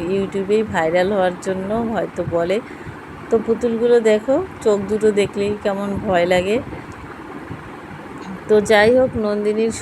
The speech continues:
খ-, মানে, আহ, যত আবদার ওর বাবা ওকে পূরণ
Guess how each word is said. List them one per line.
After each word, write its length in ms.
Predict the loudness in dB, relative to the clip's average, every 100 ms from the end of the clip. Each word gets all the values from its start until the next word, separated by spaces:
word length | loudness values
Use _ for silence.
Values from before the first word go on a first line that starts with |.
| -10
খ-, 340 | 2 2 4
মানে, 260 | 2 0 -2
আহ, 720 | -4 -10 -12 -12 -8 -2 0 2
যত 260 | 4 4 4 4 4
আবদার 460 | 2 2 4 4 4 2
ওর 240 | 4 4 4
বাবা 320 | 4 4 6 4
ওকে 320 | 4 2 0 0 -4 -14 -16 -14 -14 -16 -16
পূরণ 300 | -4 2 2